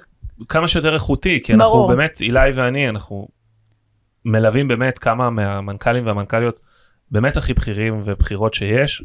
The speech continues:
Speaker 1: לא יכולים להגיד מי, אבל שאנחנו ממש מאחורי הקלעים מנתבים את החוטים,
Speaker 2: מהמם.
Speaker 1: וזה, כמו שאמרת, זה דורש המון היכרות, ואני חושב שהרבה פעמים הטעות של אנשים שבאים לתהליכים כאלה שיעזרו להם לכתוב,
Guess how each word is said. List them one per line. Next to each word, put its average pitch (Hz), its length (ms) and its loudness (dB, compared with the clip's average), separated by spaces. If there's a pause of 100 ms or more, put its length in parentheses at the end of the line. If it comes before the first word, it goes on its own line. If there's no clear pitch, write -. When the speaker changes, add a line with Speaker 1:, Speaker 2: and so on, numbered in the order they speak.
Speaker 1:
לא 110 120 2
יכולים 110 300 -2
להגיד 101 300 -4
מי, 185 240 -2 (460)
אבל 107 140 -2
שאנחנו 117 300 0 (100)
ממש 139 400 0
מאחורי 143 420 0
הקלעים 170 580 0 (400)
מנתבים 110 440 -4
את 147 100 -4
החוטים, 131 480 -2 (140)
Speaker 2:
מהמם. 214 320 4
Speaker 1:
וזה, 107 260 0
כמו 135 160 -2
שאמרת, 143 340 2
זה 110 60 -4
דורש 113 260 0
המון 123 320 -2
היכרות, 104 480 -2 (500)
ואני 110 180 0
חושב 135 220 -2
שהרבה 135 380 0
פעמים 139 400 0
הטעות 139 640 -2 (340)
של 107 220 -2
אנשים 107 360 -2
שבאים 123 400 0
לתהליכים 107 600 -2
כאלה 110 320 -2
שיעזרו 104 460 -4
להם 131 160 -4
לכתוב, 196 380 -2